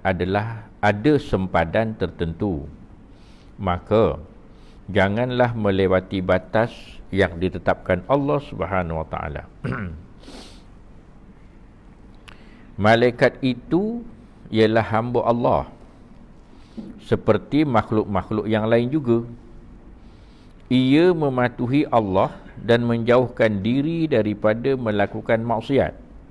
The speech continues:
Sebab ketaatan dan kemaksiatan boleh menentukan sama ada bahagia ataupun sebaliknya. <clears throat> Ada antara manusia melewati batas mengatakan malaikat itu perempuan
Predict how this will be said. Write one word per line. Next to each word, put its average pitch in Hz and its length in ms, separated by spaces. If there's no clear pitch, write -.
Sebab 131 400
ketaatan 120 720
dan 120 160
kemaksiatan 113 880
boleh 110 240
menentukan 107 800
sama 101 320
ada 95 160
bahagia 107 560
ataupun 95 480
sebaliknya. 82 480
<clears throat> - 80
Ada 127 320
antara 123 320
manusia 120 560
melewati 110 480
batas 98 480
mengatakan 110 560
malaikat 107 560
itu 110 240
perempuan 131 720